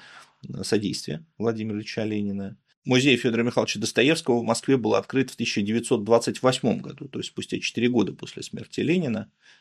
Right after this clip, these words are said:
ну, явно еще, так сказать, в двадцатые годы, пронизанный абсолютно ленинским духом. Таким образом,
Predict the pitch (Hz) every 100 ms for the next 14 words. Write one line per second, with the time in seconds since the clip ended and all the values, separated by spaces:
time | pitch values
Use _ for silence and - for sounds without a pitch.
0 | - 120 - 107 110 120 117 107 101 -
1 | 107 107 107 107 - 104 - 104 98 104
2 | 104 101 - 147 - 123 101 139 135 107
3 | 107 _ _ - 117 113 117 107 104 101
4 | - - 110 107 101 104 101 98 - 123
5 | 117 98 - _ - 110 117 123 123 113
6 | 117 110